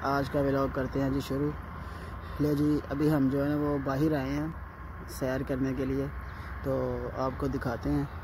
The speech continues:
ये मेरे पीछे आप देख सकते हैं कितनी धुंध पड़ी हुई है, ये सड़क main है, तो कोई चीज़ दूर दूर तक नज़र नहीं आ रही है। ये एक भाई जा रहे हैं bike पे,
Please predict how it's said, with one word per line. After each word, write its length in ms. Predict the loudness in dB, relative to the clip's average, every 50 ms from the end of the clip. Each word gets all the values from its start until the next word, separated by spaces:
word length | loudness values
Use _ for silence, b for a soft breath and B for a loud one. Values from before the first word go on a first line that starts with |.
| -10 -10 -8 -8 -6 -4 -2
ये 180 | 0 0 0 2 2
मेरे 200 | 2 2 2 0 0
पीछे 260 | 0 -2 0 0 0
आप 100 | 0 2
देख 200 | 0 -2 -2 -2
सकते 280 | 0 -2 -2 0 2 0
हैं 100 | 2 2
कितनी 300 | 0 2 4 4 4 4
धुंध 280 | 4 4 2 2 2 0
पड़ी 180 | 2 2 4
हुई 260 | 4 4 2 2 0 0
है, 80 | 0 0
ये 180 | 0 0 0 -2 -2 -4 -6 -8 -8 -8 -10 -10 -10 -4
सड़क 340 | -2 0 0 0 -2 -2 -8 -8 -6 -2 0 0
main 300 | 2 2 2 2 2 0
है, 100 | 0 -2 -6 -8 -8 -8 -8 -8 -8 -8 -8 -8 -8 -8 -8 -6 -6 -6 -6 -6 -8 -6 -4
तो 140 | -2 0 0 0 0 0 -2 -4 -4 -6 -6 -6 -6 -6 -6 -6 -6 -6 0
कोई 180 | 2 4 4 4
चीज़ 240 | 4 4 4 4 4 2
दूर 220 | 2 2 2 2
दूर 160 | 2 2 2 2
तक 160 | 2 2 4 4
नज़र 280 | 4 4 4 4 6
नहीं 200 | 6 6 6 6
आ 140 | 4 2 2
रही 180 | 0 0 0 0
है। 80 | 0 0 2 2 2 2 2 2 4 4 4 4 6 6 6 6 6 6 6 6 6 6 6 6 6 4 4 4 4 4 2 2 2 0 0 0 0 0 0 0
ये 240 | 2 2 2 2 2
एक 180 | 0 0 0 0
भाई 200 | 0 0 0 0
जा 220 | 0 0 0 0 0
रहे 100 | 0 0
हैं 140 | 0 0
bike 240 | 0 -2 -2 -4 -4 -6 -6
पे, 100 | -6 -6